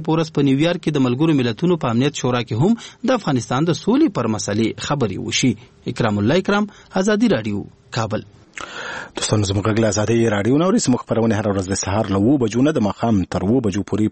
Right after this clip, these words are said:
Speaker 2: په منځنۍ څپه دولس شپږ نوي په ټول افغانستان کې اورېدلی شئ. په همدې موضوع چې، آه، اکرام پرې رپورټ وړاندې کړ، زما بل همکار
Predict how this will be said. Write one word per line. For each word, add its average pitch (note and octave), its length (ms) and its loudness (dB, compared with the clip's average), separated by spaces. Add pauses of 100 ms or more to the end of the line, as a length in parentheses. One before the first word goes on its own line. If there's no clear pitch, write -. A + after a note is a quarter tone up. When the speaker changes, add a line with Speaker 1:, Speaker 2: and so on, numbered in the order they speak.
Speaker 2:
په G2 60 -2 (180)
منځنۍ F#2+ 400 0
څپه - 320 -4
دولس F#2+ 320 0
شپږ B2+ 240 -2
نوي E2 200 -4
په F2+ 120 -2
ټول D#2+ 200 -2
افغانستان E2 480 -4
کې - 160 -2
اورېدلی G2+ 420 2
شئ. D#3+ 100 0 (440)
په F3 80 4 (180)
همدې F3 340 0
موضوع D3+ 300 2
چې، C#3+ 220 2 (340)
آه، G2 360 -2 (140)
اکرام G#2+ 380 0
پرې F#2 160 -4 (180)
رپورټ A#2+ 380 0
وړاندې C3 340 2
کړ، C#3 80 2 (460)
زما D3 160 2
بل C#3+ 160 2
همکار B2 380 0